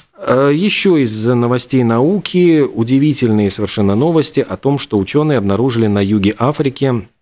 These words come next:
э, останки, э, наших предков Homo naledi, и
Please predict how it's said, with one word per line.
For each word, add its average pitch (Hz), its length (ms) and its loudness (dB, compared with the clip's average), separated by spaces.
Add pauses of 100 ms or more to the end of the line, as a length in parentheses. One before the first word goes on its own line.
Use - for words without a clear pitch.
(920)
э, 107 640 0
останки, 113 680 -2 (1000)
э, 120 60 0
наших 135 540 0
предков 120 540 -2
Homo 151 580 0 (180)
naledi, 117 880 0 (640)
и 135 680 4